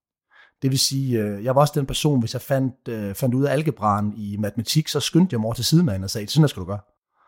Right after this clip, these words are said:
Så, så du ved, og jeg var ham den pisse irriterende, som folk, de vil jo gerne have lov til at løse lortet selv. <laughs> Men jeg har altid haft en eller anden lyst til at dele det, jeg lærte. Øh, første gang, jeg mødte, øh,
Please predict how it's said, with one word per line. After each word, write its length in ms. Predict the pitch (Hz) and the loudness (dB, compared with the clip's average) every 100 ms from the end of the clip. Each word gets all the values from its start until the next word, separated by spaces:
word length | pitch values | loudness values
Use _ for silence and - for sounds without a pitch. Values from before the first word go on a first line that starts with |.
| _ _ _ - | _ _ _ -10
Så, 280 | - 139 143 | 0 0 0
så 140 | - | -2
du 80 | 127 | -2
ved, 120 | 117 | -2
og 80 | 113 | -2
jeg 80 | 123 | 0
var 60 | 127 | 2
ham 160 | 143 | 0
den 80 | 143 | 2
pisse 240 | 139 151 | 0 0
irriterende, 360 | 110 - 151 139 | -2 0 0 0
som 140 | 120 | -4
folk, 240 | 117 135 - | -6 -6 -4
de 80 | 139 | -2
vil 80 | |
jo 60 | 127 | 0
gerne 120 | 123 | 2
have 60 | 147 | 2
lov 120 | 104 | 0
til 100 | - | -4
at 40 | |
løse 200 | 123 156 | 0 0
lortet 240 | 113 107 104 | -2 -6 -6
selv. 300 | 123 117 120 147 - - - - - 160 - 190 | -6 -6 0 2 2 -2 -16 -2 0 0 0 -4
<laughs> 920 | _ 208 - - - - - _ 143 | _ -6 -6 -20 -20 -20 -20 _ 4
Men 240 | 139 135 | 4 4
jeg 80 | 143 | 2
har 40 | |
altid 180 | 151 160 | 0 0
haft 260 | 143 185 - | 2 0 0
en 60 | 165 | -2
eller 140 | 160 | -2
anden 260 | 175 185 127 - _ _ _ - | 0 0 -2 -6 _ _ _ -2
lyst 340 | 135 156 - | 0 0 0
til 120 | - | -2
at 240 | 151 131 104 | 2 2 2
dele 340 | 151 175 202 113 - | 4 4 4 0 -6
det, 100 | 139 | -4
jeg 100 | 139 | -2
lærte. 280 | 131 175 95 _ _ _ _ - | -4 -8 -10 _ _ _ _ -14
Øh, 200 | - 110 | -12 -10
første 300 | 123 175 175 | 0 2 2
gang, 180 | 143 135 | 0 2
jeg 80 | 135 | 2
mødte, 340 | 139 - - | 0 -2 -4
øh, 280 | 104 92 87 | -2 -2 -4